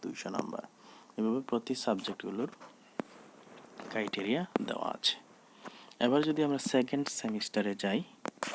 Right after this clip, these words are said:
তাইলে আমরা বই দেখব, আটটি বই, বাংলা টু, ইংলিশ টু, physical education and life skill development,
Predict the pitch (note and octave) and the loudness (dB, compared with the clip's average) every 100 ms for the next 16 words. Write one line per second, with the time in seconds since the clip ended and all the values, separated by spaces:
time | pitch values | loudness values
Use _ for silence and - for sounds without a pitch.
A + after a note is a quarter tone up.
0 | - - - - _ - - G#2 G2+ G2+ | -8 -18 -20 -20 _ -8 -2 0 0 -2
1 | G2+ G2 G2+ G#2+ G2 G2 F#2 - B2 D#3+ | -4 -4 2 4 4 0 -8 -8 -8 -6
2 | - - - G2 F#2+ G2 E3+ - - - | -10 -10 -12 -10 -4 -2 -4 -8 -20 -20
3 | - - - - G#2+ G2 F#2+ F#2+ - F#2 | -20 -20 -20 -6 0 2 2 0 -2 -4
4 | G2 - G2+ G2 F#2+ - G2+ G2 G2 F#2 | -4 -4 -4 -2 -4 -6 -8 -8 -6 -6
5 | F#2+ G2 F#2 F#2 F#2+ - G2 F#2+ F#2 - | -4 -4 -4 -4 -6 -8 -10 -8 -8 -10
6 | - F#2 F#2+ F#2+ F#2+ F2+ - F#2+ | -8 -6 -4 -4 -8 -8 -10 -12